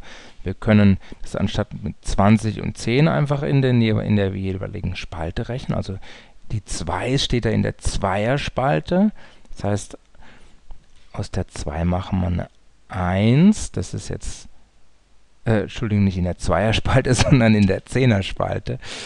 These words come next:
Da war ich jetzt kurz verwirrt. Ähm, ähm, und von der, von den zwei Zehnern nehmen wir einen Zehner weg, bleibt nur noch einer übrig. Und hier fügen wir einen Zehner hinzu.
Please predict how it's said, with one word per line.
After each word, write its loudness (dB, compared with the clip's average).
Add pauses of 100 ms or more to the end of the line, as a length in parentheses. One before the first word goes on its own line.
(300)
Da 2
war 0
ich 2
jetzt -2
kurz 0
verwirrt. 0 (360)
Ähm, 6 (240)
ähm, 6 (100)
und 2
von 4
der, 2 (760)
von 0
den 0
zwei 0
Zehnern 4
nehmen 6
wir 0
einen 4
Zehner 0
weg, -2
bleibt 0
nur 2
noch 0
einer 0
übrig. 0
Und 4
hier 2
fügen 0
wir -2
einen 2
Zehner 2
hinzu. 2